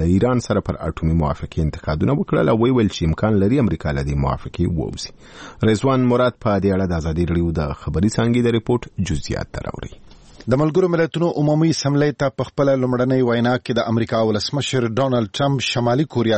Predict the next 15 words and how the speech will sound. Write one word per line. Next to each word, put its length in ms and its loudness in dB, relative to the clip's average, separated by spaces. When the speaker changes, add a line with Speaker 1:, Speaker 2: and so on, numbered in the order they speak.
Speaker 2:
ته 120 0
سخت 360 -6
خبرداری 580 0
ورکړ 360 0
او 200 4
له 40 8
ایران 220 4
سره 160 0
شوې 280 2
اټومي 340 2
موافقه 420 2
یې 140 4
بیا 80 6
د 20 0
امریکا 320 0